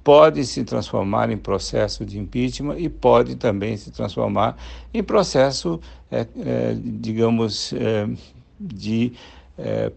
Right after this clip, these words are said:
pena de cadeia, né? Então, é isso que ele tem pavor, ele e os seus filhos, né, que são todos, eh, pessoas que não respeitam de maneira nenhuma a lei,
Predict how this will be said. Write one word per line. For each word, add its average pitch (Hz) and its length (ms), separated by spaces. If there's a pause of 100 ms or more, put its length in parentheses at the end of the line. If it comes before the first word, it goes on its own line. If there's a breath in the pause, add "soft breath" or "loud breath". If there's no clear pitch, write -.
pena 139 460
de 123 340
cadeia, 107 720
né? 123 240
Então, 131 280
é 131 80
isso 135 300
que - 100
ele 113 120
tem 101 180
pavor, 139 520 (360 loud breath)
ele 147 300
e 156 160
os 135 180
seus 127 420
filhos, 92 680
né, 113 140
que 117 200
são 123 260
todos, 117 540 (360 loud breath)
eh, 117 200
pessoas 120 560
que 120 160
não 120 240
respeitam 120 640
de 117 180
maneira 110 460
nenhuma 107 380
a - 20
lei, 107 460